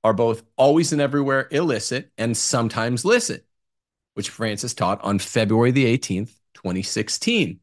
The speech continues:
in reference to the Zika virus. I cannot hold those two contraries together. One has to win out, and my phantasms do it for me because they're re-, they're representations of the truth.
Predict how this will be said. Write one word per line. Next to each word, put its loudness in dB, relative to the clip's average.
in 0
reference -2
to -4
the 0
Zika 2
virus. -2
I -2
cannot 0
hold 4
those 0
two 2
contraries -4
together. 0
One 0
has -2
to 0
win 2
out, -2
and 0
my 2
phantasms 0
do 2
it -6
for 2
me 0
because -4
they're 0
re-, 0
they're -2
representations -2
of -4
the -8
truth. -2